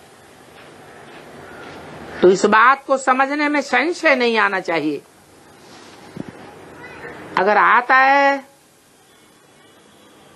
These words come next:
तो संशय कुछ न कुछ, संशय बुद्धि विनश्यते,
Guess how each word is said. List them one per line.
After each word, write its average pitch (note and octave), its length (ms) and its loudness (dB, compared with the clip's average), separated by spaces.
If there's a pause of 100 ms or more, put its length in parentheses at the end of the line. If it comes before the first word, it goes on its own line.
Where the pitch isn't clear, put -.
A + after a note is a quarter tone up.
(240)
तो F3+ 100 2
संशय C4 600 2
कुछ B3+ 280 -6
न C4 140 2
कुछ, C#4+ 260 -2 (1700)
संशय G3+ 460 0
बुद्धि A#3 380 4 (1300)
विनश्यते, A3+ 1120 4